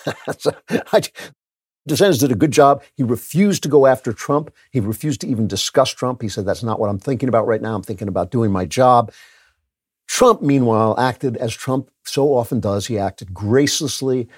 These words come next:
small, selfishly, attacking DeSantis while these people's homes were being destroyed.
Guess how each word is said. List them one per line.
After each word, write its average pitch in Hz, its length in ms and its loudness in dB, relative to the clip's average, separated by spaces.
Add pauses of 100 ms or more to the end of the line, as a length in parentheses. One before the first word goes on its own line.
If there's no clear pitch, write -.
small, 120 1000 2 (160)
selfishly, 120 960 0
attacking 120 960 -2
DeSantis 117 720 -6
while 110 380 2
these 104 220 -4
people's 113 360 -6
homes 107 380 -4
were 104 80 -4
being 104 240 -4
destroyed. 107 680 0